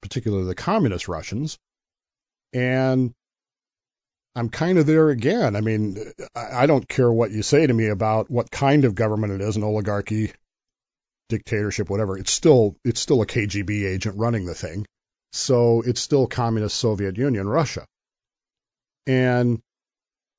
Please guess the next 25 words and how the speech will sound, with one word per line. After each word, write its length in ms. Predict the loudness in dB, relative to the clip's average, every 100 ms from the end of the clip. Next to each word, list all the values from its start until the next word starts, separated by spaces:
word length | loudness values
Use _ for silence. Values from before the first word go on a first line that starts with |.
| _
I 160 | -2 0
am 240 | 2 2
naturally 560 | 2 2 0 2 4 4
ingrained 840 | 2 0 0 2 0 0 -2 0 -2 -2 -8 -4
to 140 | 0
want 360 | 0 0 -2 -4
to 420 | -2 0 2 -2 -6 _ -2
poke 240 | 0 0 -4
the 100 | 0
bear, 400 | 2 2 -2 -8 _ _ -10
as 180 | -8 -8
they 140 | -8
say, 360 | -4 0 0 0 -8 _ _
with 100 | -12
a 40 | -12
spoon. 500 | 2 6 8 6 -2 _ _ _ _ _ _ _ _ _ _ _ _ _ _ _ -4
But 420 | -2 -4 -6 -12 _ _ _ _ _ _ _ _ _ _ _ _ _ _ _ _ _ _ _ _ -18
is 80 |
this 140 | -14 -14
the 180 | _ -8
best 160 | -2
way 120 | -2
to 60 | -2
do 260 | -2 0 0
it? 220 | -4